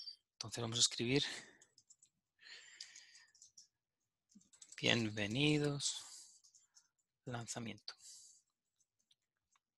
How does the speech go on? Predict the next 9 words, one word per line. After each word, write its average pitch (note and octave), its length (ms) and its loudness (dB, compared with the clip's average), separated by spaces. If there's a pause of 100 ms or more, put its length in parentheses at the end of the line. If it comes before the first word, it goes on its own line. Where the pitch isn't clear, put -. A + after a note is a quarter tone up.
(920)
Ok. - 160 -2 (3250)
Si B2+ 140 10
yo C#3+ 320 12
no D3+ 300 8
sé E3 340 12 (1600)
que B2 120 12
existen C3+ 420 12
las C3+ 140 12
iteraciones C#3+ 760 12